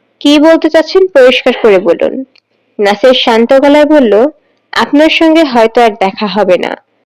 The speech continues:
আমাদের শেষ দেখায় হাইপেনের মতো থাকবে মাথা ব্যথা।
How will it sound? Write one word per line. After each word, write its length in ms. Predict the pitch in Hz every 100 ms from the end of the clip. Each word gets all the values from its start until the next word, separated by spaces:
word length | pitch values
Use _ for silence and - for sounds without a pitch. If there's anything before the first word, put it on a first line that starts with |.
| _ _
আমাদের 460 | 247 247 262 269 339
শেষ 380 | 339 254 247 254
দেখায় 500 | 302 294 - 202 220 302 - _
হাইপেনের 680 | - 254 254 277 294 294 277
মতো 220 | 262 254
থাকবে 340 | 254 226 233
মাথা 320 | 208 190 -
ব্যথা। 380 | 190 190 - -